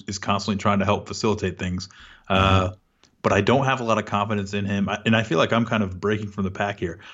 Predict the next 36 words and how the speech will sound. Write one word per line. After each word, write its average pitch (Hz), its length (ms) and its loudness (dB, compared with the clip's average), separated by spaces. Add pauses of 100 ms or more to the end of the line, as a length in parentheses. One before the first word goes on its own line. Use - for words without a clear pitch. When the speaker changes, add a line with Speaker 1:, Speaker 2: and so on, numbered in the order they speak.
(120)
Speaker 1:
I 95 120 0
don't 113 260 2
have 135 160 2
a - 20 0
lot 113 160 4
of 104 80 0
confidence 107 480 0
in 110 80 2
him 110 140 2
when 101 100 2
he's 95 140 0
actually 101 320 0
got 95 180 0
the 104 80 -2
ball 95 220 4
at 92 40 2
his 90 140 -4
feet 107 180 0
running. 101 440 -2 (300)
So - 120 4
when 104 60 8
we 101 60 6
find 113 260 2
him 113 80 4
in 98 60 2
space 101 340 -2
and 101 80 -2
he 101 100 0
gets 95 240 0
it - 60 2
and 95 80 -4
he's 90 100 -6
going 101 320 2
forward, 98 540 2 (440)
like, 95 320 2
uh, 90 460 0